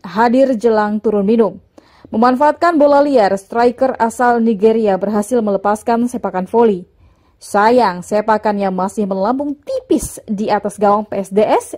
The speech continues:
yang dikawal Rafli Mahreza. Usai istirahat babak, S P F C mulai berbenah. Vivi Asrizal, Arsyad Yusgiantoro, dan Dimas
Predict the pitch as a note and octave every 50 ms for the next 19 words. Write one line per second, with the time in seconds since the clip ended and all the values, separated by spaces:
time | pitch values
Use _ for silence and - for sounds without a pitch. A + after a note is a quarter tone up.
0 | - - A#3+ C4+ C#4+ C#4+ C4+ C4+ - A#3 G#3 G3 F#3+ G3 G3 F#3 G#3 A#3 A3 -
1 | - A3 G#3+ A3 A3+ A3+ G#3+ G#3 A3 G#3+ - G3+ G3 F#3 F#3 F3+ - - G3 -
2 | _ _ _ _ _ _ _ - C4 - - D4+ C4 C#4 - C#4+ C4+ C#4 C#4 C4+
3 | A3+ A3 B3+ A#3 G#3 B3 C#4 - _ - A#3 A3+ - - - C4+ B3+ - A3 A3
4 | G#3+ - B3 B3+ B3 A3+ G#3+ G#3+ A3 A3+ A3 A3 G#3+ G#3+ G3+ F#3+ G#3+ G3+ F#3 E3+
5 | E3+ - _ _ _ _ _ _ _ _ _ _ _ _ _ _ - - C#4 B3+
6 | - C#4+ B3 A#3 B3 A#3 - A#3+ C4 B3+ G#3 A3+ G3 E3 - - _ - - A#3
7 | A#3+ A#3 A#3+ - - - C4 C4+ C4 C4 - - B3+ B3 B3+ C4+ C#4 C4 - G#3+
8 | A#3 A#3 A#3 A3+ A#3 B3 B3+ B3 A#3 G#3+ G3 F#3+ F3+ F#3+ F#3+ F#3+ F#3 F#3 B3 B3+
9 | C4 C4+ C4